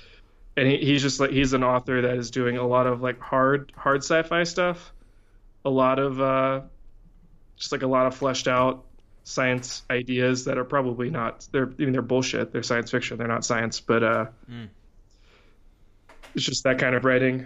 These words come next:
Speaker 1: Uh, this story comes from one of his shorts, and I have a feeling they took the basic idea of the story and then just threw everything else he had away.
Speaker 2: <laughs>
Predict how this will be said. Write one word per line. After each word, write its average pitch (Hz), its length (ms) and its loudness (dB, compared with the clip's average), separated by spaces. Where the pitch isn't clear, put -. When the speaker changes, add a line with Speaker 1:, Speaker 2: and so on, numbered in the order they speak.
Speaker 1:
Uh, 123 220 0
this 151 320 2
story 143 760 0
comes 135 260 -4
from 131 220 -6
one 127 180 -2
of 123 100 -2
his 127 180 0
shorts, 135 600 -2
and 127 160 0
I 123 80 2
have 123 180 2
a 123 120 -6
feeling 131 480 0
they 123 120 -2
took 127 420 -2
the 120 140 -4
basic 127 680 0
idea 127 420 2
of 139 60 0
the 147 80 0
story 165 460 4
and 123 140 2
then 120 100 0
just 117 360 -4
threw 139 380 0
everything 127 440 0
else 127 320 2
he 131 140 -2
had 127 160 2
away. 131 420 0
Speaker 2:
<laughs> - 40 -20